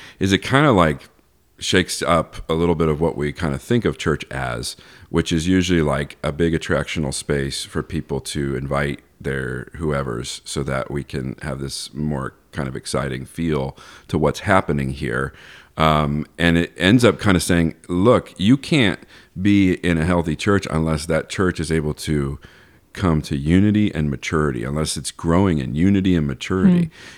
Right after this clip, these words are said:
Speaker 1: You, you cannot, again, my defense is largely for the small church. You cannot have unity in a large setting in which you
Speaker 2: Mm-hmm.
Speaker 1: don't know each other and in which there's so many competing agendas. It's, it's,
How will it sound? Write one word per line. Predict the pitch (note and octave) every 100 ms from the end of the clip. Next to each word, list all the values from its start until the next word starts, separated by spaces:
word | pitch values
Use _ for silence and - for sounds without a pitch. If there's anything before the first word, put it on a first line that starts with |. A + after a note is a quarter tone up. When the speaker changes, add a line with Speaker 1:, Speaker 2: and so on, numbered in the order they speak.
| -
Speaker 1:
You, | F2+ B2+ - -
you | G#2+
cannot, | B2 - B2+ A#2+ A2+ - E2
again, | F2+ E2+ D2 C#2+
my | D#2 D2+
defense | D2+ D#2 G2+ F2+
is | D2 D#2
largely | D2 D2+ D2+ C#2+
for | C2+
the | C2+
small | - C2+
church. | A#1+ G2+ D2+ - - - -
You | G2 A#2+
cannot | - D3+ D#3 A2
have | B2+ D#2
unity | D#2 G#2 F#2+ G#1+ G1+ D#2 - _ -
in | D#2+
a | E2
large | D#2+ E2+ D#2+ D2 - - - _ _ _ -
setting | - A#2 F2+ A#1 -
in | D#2+
which | D#2+ F#3
you | -
Speaker 2:
Mm-hmm. |
Speaker 1:
don't | F2 F2 D2
know | E2+ G2
each | E2 -
other | A#1 A#1+ C#2 - - - -
and | F2 E2+
in | E2+
which | E2 -
there's | D#2+ -
so | F#2+ F2+
many | E2+ D#2+
competing | F2+ D#2+ F#2 D#2
agendas. | C#2+ D#2+ F2 D2 D2
It's, | C2+ - -
it's, | D2+ - - -